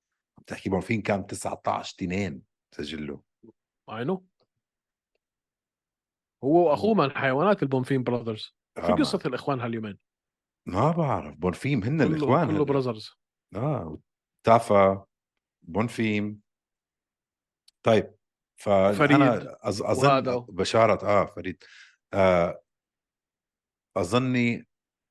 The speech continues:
Speaker 1: إني بدي أرجح بنوا سندني لأنه بأرضه.
Speaker 2: معك.
Speaker 1: اللي
Speaker 2: اللي قبليها
Speaker 1: قبليها
Speaker 2: السهلة.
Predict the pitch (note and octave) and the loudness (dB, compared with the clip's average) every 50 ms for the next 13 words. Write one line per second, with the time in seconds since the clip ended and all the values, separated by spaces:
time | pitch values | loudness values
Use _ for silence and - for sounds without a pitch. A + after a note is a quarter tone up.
0 | _ - G2 F#2+ F#2 F2+ F#2 F#2 F2 D#2+ D#2+ F2+ F2+ F2+ G2 F#2 F2 F2 F2+ D#2+ | _ -12 -10 -8 -6 -6 -6 -6 -8 -8 -8 -6 -4 -2 -2 -2 -2 -4 -6 -8
1 | - - F#2+ F2+ F2+ F2+ F2+ E2 - - E2+ D#2+ D2+ E2+ E2+ F#2+ G#2+ A#2 G#2+ G2 | -8 -8 -6 -6 -4 -4 -4 -6 -6 -10 -12 -10 -8 -8 -6 -4 -4 -6 -6 -10
2 | F2+ _ _ _ _ _ D2 D#2 F2 E2 D#2+ E2 E2 D#2 D2 C2+ - D2+ D#2 _ | -16 _ _ _ _ _ -16 -12 -8 -8 -6 -6 -6 -10 -10 -12 -14 -16 -16 _
3 | - A2+ A2+ G#2 G2+ G2+ - - - _ _ _ _ _ _ _ _ _ _ - | -14 -14 -12 -10 -10 -12 -12 -14 -20 _ _ _ _ _ _ _ _ _ _ -20
4 | - _ _ _ _ _ _ _ _ - - A2+ B2 C3+ B2+ C3+ D3+ D#3+ C#3 C3 | -20 _ _ _ _ _ _ _ _ -8 -2 2 4 4 4 4 4 4 6 6
5 | A#2 G2 F2 D#2+ - G#2 B2 D3+ D#3 | 6 4 2 -2 -2 -4 -6 -6 -8